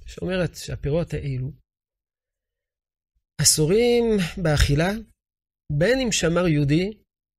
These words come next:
בין אם שמר גוי. שיטה שנייה, דווקא אם שמר יהודי, שעבר על המצוות עשה של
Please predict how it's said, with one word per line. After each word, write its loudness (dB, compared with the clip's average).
בין 0
אם -2
שמר -2
גוי. 0
שיטה -2
שנייה, -2
דווקא -2
אם 0
שמר 0
יהודי, 2
שעבר -2
על 0
המצוות -2
עשה -2
של -4